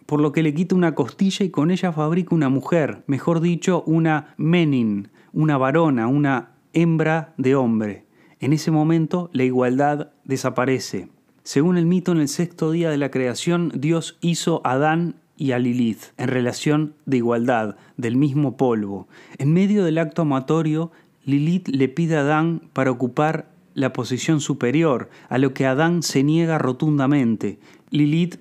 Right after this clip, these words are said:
le reprocha, dado que ambos tenían los mismos derechos, puesto que habían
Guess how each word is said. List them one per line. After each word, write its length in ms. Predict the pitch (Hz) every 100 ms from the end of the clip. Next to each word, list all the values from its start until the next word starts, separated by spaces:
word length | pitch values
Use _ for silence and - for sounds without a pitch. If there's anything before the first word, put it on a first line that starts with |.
| -
le 180 | 131
reprocha, 600 | 127 135 - 185 190 -
dado 260 | 139 156 135
que 100 | 139
ambos 460 | 160 185 170 131 -
tenían 380 | 127 147 147 131
los 100 | 123
mismos 300 | 143 123 123
derechos, 500 | 139 180 - 135 123
puesto 420 | - 127 - 120
que 280 | - 107 - -
habían 480 | 120 147 151 127